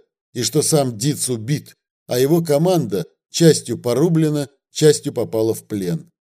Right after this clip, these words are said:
и сколько-то пушек злодей захватил".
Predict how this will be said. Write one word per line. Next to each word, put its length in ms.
и 200
сколько-то 680
пушек 560
злодей 440
захватил". 640